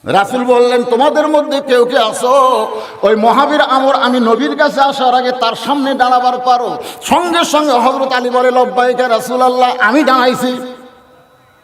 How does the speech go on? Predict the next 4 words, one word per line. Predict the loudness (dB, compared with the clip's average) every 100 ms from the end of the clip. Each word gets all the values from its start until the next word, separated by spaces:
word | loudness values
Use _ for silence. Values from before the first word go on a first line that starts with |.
| _ _ _ _ _ _ _ _
রাসূল | -12 -10 -8
কয়, | -8
"বস, | -8 -10 -12 -18 -20 -20 _ _ -4
বস।" | -2 -4 -12